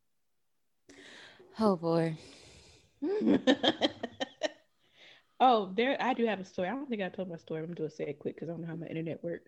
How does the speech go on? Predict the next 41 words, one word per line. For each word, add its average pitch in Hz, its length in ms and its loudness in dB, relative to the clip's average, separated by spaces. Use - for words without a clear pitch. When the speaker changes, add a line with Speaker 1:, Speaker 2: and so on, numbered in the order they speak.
Speaker 2:
Uh, 208 260 8
<laughs> - 0 -
but 269 800 10
there 233 140 8
was - 120 -4
one 277 220 10
story 254 460 8
where 220 240 8
I 208 200 6
was 233 100 4
invited 220 540 2
to 190 120 4
a 190 40 6
party 214 560 2
to, 190 240 0
to, 196 100 0
to 202 100 -2
her 214 180 4
to 214 140 0
meet 208 220 -2
her 190 200 0
boyfriend, 180 1080 -6
and 175 260 -6
homeboy, 180 640 -4
homeboy's 240 460 4
friend 190 320 -2
was 165 220 -2
ugly 247 400 6
as 240 100 -2
hell, 208 340 2
and 185 80 0
he 233 120 4
was 220 120 0
trying 196 200 -2
to 196 80 -10
set 214 240 0
me 202 180 -2
up - 120 -4
with 196 140 -6
him, 185 380 -4
and 165 380 -8